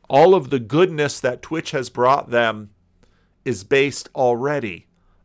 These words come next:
on a simulacra. How does the expression go? When you're accustomed to privilege, equality feels like oppression. Now, someone sent me this video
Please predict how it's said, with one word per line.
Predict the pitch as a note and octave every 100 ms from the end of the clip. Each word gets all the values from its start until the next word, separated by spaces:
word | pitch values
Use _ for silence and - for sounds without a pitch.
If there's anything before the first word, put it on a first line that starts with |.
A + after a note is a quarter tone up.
| -
on | A2
a | G#2
simulacra. | - G2+ G2+ G2 G2+ - - - - _ _ _ _ _ _
How | - C3+
does | C#3
the | C#3+
expression | C3+ - D3+ - C#3
go? | C#3 D3+ E3 F#3 _ _ _ _ _ _
When | - C3+
you're | C3 A#2
accustomed | - E3 - E3+ B2
to |
privilege, | - F3 F3 G3 G#3 F3+ - _ _ _
equality | - - B2+ B2+ D3 D#3+
feels | - B2+ A#2 A#2 A#2 - -
like | G#2+ -
oppression. | - - A#2+ - - - - _ _ _ _ _ _ _ _ _ _ _ _ _ _ _ _ _
Now, | - C#3
someone | - D#3 C#3+
sent | - D3+ -
me | C#3 C3
this | B2 C3+ -
video | C3 C3 A#2 G2+ G2+ G#2+